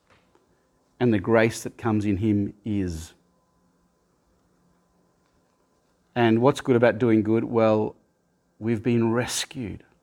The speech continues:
from this dysfunctional way of living. And you might say to yourself, as I've said to myself as I read this, "Wow, that's pretty <laughs> harsh, isn't it?" Is that really how it is for all people who are not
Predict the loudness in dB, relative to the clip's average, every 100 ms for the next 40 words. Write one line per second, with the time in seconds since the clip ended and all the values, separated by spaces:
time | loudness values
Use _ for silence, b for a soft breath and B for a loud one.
0 | _ -2 -2 0 -4 -6 -10 -10 -10 -14
1 | -2 0 0 -2 -4 -2 0 -2 -2 -8
2 | -10 -10 0 4 4 2 -2 -6 -4 -6
3 | -8 -4 2 4 2 0 -6 -6 -6 -6
4 | -6 -6 -4 -4 -4 0 2 2 -2 -8
5 | _ _ _ _ _ _ _ _ _ _
6 | _ _ -6 0 2 0 -4 -2 -2 -2
7 | 0 -2 -2 -14 -18 _ _ _ B B
8 | B -4 0 0 -2 -6 _ _ _ _
9 | _ _ _ _ _ _ _ _ _ _
10 | _ _ _ _ _ -8 -2 0 4 6
11 | 8 8 8 6 6 6 4 0 -2 -4
12 | -4 -2 0 2 2 0 -4 -2 0 2
13 | 2 4 2 2 -6